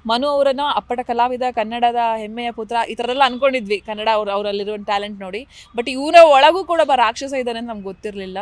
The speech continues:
So ಒಂದು ಆಡಿಯೋ ಬಿಟ್ಟಿದ್ದೀರಾ, ನೀವಲ್ಲಿ ಹೇಳ್ತೀರಾ, ಆ, ಅವ್ರ ಸಾವಿನ ಬಗ್ಗೆ ಮಾತಾಡಿ, "ನೀನು ಅವ್ರ ಸಾವಿನ ನೀನು ಫೇಮಸ್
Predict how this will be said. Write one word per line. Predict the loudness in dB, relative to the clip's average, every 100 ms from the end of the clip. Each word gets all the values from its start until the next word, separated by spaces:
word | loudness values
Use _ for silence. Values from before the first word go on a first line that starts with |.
| -12 -16 -14 2
So |
ಒಂದು | 4 8
ಆಡಿಯೋ | 10 10 8
ಬಿಟ್ಟಿದ್ದೀರಾ, | 4 0 -2 -2 -2 -2
ನೀವಲ್ಲಿ | -2 -4 -2
ಹೇಳ್ತೀರಾ, | 2 2 2 2 2 0 -12 -2
ಆ, | 4 6
ಅವ್ರ | 4 2
ಸಾವಿನ | 4 6 6 4 0
ಬಗ್ಗೆ | 0 0
ಮಾತಾಡಿ, | -2 -2 -2 -2
"ನೀನು | -4 -6 -2
ಅವ್ರ | 0 0
ಸಾವಿನ | 4 4 4 0
ನೀನು | -4 -4
ಫೇಮಸ್ | -2 -2